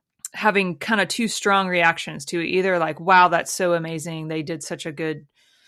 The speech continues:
um, job of, of creating a message like that, and people will know, um, about Jesus because of this." And then you see other people that,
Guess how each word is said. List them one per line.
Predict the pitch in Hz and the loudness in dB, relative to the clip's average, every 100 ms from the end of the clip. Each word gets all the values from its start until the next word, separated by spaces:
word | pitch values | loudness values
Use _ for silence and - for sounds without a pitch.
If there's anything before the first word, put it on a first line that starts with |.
| _ _ - | _ _ -8
um, | 160 156 - 151 151 _ _ _ | -6 -6 -8 -12 -14 _ _ _
job | - 185 180 175 | 2 8 8 6
of, | 165 151 | 2 -2
of | - 175 156 143 - _ | -4 -2 -2 -12 -20 _
creating | - 202 180 180 175 170 | -4 2 4 4 2 -2
a | |
message | 160 151 175 170 | -4 -4 -6 -2
like | 170 156 | -2 0
that, | 170 156 156 147 - | 2 4 2 0 -10
and | 160 156 151 147 147 143 _ _ _ | -8 -6 -4 -6 -8 -14 _ _ _
people | 196 - 165 | -6 -4 -2
will | 170 180 175 170 170 - | 2 4 6 4 2 -4
know, | 175 170 165 165 156 156 - _ _ _ _ _ | -4 -2 0 -2 -4 -8 -14 _ _ _ _ _
um, | 165 156 151 151 | -6 -6 -6 -8
about | 165 156 | -4 -4
Jesus | 151 165 147 | -4 -8 -10
because | 143 165 170 156 | -12 -10 -8 -8
of | 147 | -6
this." | 151 143 | -8 -6
And | 185 | -6
then | 170 | -4
you | 175 | -4
see | 160 165 165 | -4 -2 0
other | 160 160 | -2 -4
people | 170 156 151 147 | -8 -6 -4 -2
that, | 151 147 | -2 -4